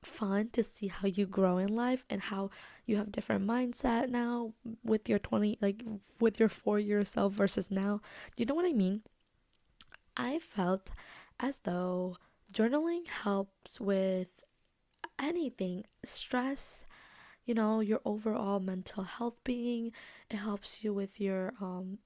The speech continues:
you know, it helps, I don't know, it helps you relax a little bit. When you're going through such a strong emotion,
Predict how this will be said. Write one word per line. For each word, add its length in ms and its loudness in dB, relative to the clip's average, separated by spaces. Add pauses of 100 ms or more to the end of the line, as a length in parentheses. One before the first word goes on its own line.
you 80 0
know, 340 -2
it 120 -4
helps, 400 -6
I 60 -2
don't 160 -2
know, 140 2
it 80 2
helps 320 -2
you 100 2
relax 600 -4
a 120 -8
little 220 -2
bit. 240 -8 (420)
When 140 -8
you're 100 0
going 420 2
through 200 2
such 300 -8
a 60 -6
strong 380 -4
emotion, 540 -2